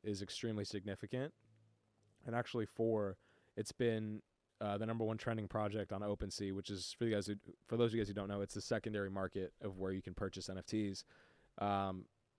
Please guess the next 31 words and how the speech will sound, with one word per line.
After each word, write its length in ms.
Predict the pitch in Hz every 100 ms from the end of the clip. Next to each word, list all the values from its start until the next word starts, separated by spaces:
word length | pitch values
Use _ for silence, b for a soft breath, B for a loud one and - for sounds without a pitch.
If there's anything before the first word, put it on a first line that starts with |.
| _ _ _ _ - - -
and 200 | 113 110
it's, 300 | 104 - -
I 40 | 110
think 160 | 127
in 60 | 113
the 80 | 107
last 380 | 107 104 - -
thirty 240 | 113 107
days, 340 | 98 98 98 98
it's 140 | -
been, 440 | - 98 95 92 - _ _ -
uh, 300 | 95 87 87
I 60 | 87 87
mean, 140 | 98
I 40 | 90
can 120 | 87
tell 120 | 90
you 60 | 90
guys 180 | 90
right 120 | 92 90
now, 160 | 92 90
it's 120 | -
been, 380 | - 92 90 90
uh, 280 | 87 85 82 _ _ _ _ _ _ _
it's 120 | -
up 140 | 107 -
seventy-seven 520 | 120 113 - 113 107
point 200 | 104 107
three 120 | 104
percent. 520 | 101 95 - 113 113 - _ _ _ _ _ - -
There's 220 | 101